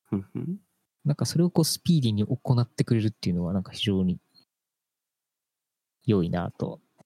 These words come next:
Speaker 2: 思います。で、まあ、それによってクリエイターが、のインスピレーションだったりとか、そういうものにつながるなら、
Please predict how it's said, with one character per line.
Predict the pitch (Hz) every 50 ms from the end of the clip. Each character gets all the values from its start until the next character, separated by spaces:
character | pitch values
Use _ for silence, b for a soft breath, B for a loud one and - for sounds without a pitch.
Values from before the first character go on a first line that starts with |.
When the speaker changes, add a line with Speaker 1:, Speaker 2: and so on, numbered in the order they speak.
| _ _ _ _ _ _ _ _ _ _ _ _ _ _ _ _ _ _ _ _ -
Speaker 2:
思 | 165 117 101 95
い | 90
ま | 139 - -
す。 | - - - 202 156 - _ _ _ _ -
で、 | 127 127 123
ま | 117 110
あ、 | 113
そ | 117 - - 131
れ | 127 131
に | 123 123 123
よ | 120
っ | -
て | _ _ - - 117 113 - - _
ク | - - 127
リ | 123 117 120
エ | 120
イ | 113
タ | - - 110 104
ー | 101
が、 | 104 101 - - _ _ _ _ _ _ _ _ _ _ _ _ _ _ _ -
の | 117 107 101 - _ _
イ | - 135
ン | 120
ス | - - -
ピ | - 117
レ | 107 101
ー |
シ | - -
ョ | 113 104
ン | 98
だ | 101
っ | - _ -
た | -
り | 80 -
と | - - -
か、 | - - - _ _ _ -
そ | - - - -
う | 113
い |
う | 110
も | 107 104
の | 101 104
に | 101 98
つ | - - - 113
な | 104 98
が | 104 101
る | 98 95
な | 92 92
ら、 | 92 98